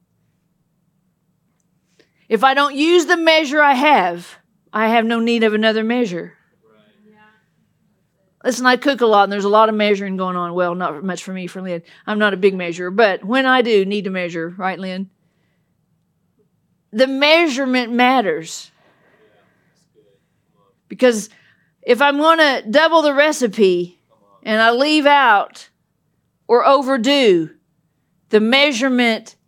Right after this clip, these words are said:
the recipe needs, the product ends up being something else. We made something for Bailey's birthday the other day, and she don't know it, but those didn't turn out.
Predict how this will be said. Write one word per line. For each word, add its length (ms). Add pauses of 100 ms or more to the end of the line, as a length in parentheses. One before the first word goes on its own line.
(160)
the 120
recipe 560
needs, 680 (240)
the 100
product 680 (120)
ends 340
up 260 (340)
being 260
something 400
else. 480 (1120)
We 140
made 260
something 260
for 140
Bailey's 420
birthday 560
the 120
other 140
day, 440 (920)
and 360
she 260
don't 220
know 220
it, 220 (280)
but 160
those 220
didn't 200
turn 200
out. 280